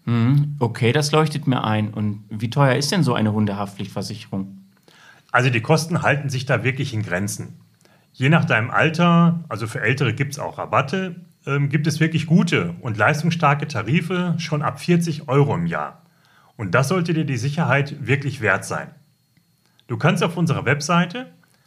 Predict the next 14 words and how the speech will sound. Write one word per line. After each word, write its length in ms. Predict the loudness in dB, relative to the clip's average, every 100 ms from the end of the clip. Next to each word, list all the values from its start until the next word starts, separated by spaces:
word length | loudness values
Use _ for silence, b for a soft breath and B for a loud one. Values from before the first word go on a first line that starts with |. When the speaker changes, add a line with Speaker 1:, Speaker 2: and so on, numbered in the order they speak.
| b
Speaker 2:
vergleichen 800 | -2 -2 2 2 2 0 -2 -4
und 260 | -6 -8 -8
sparen 640 | -12 -4 2 2 2 0
punkt 260 | -2 -2 -2
de 400 | 0 0 0 B B B B B 0
bis 200 | 0 0
zu 100 | 0
achtzig 360 | 0 0 -4 -2
Versicherungsgesellschaften 1400 | -2 0 0 0 -2 0 2 2 -2 -2 -4 -2 -2 0
und 180 | 0 2
die 100 | 2
Angebote 480 | 2 2 0 0 -2
miteinander 500 | -2 -2 0 0 -2
vergleichen. 720 | -4 -2 -2 -2 -8 -16